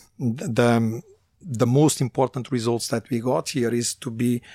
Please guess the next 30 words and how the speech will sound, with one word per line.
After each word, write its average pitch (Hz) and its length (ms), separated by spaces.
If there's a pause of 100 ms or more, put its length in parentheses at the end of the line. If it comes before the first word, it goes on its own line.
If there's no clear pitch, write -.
(400)
this 123 220
capability 135 1120
of 120 220
identify 120 600
winners 123 380
and 117 160
losers 117 260
with 123 200
this 127 180
double 123 320
entry 123 400 (460)
that 123 180
simultaneously 127 720
we 127 120
incorporate 123 720 (440)
in 117 160
different, 135 600
uh, 117 260 (140)
asset 120 320
pricing 120 320
models, 110 460 (380)
both 131 440
the 117 120
benchmark 156 560
on 135 100
the 117 80
left-hand 127 340
side 127 400 (640)
and, 123 300
um, 123 340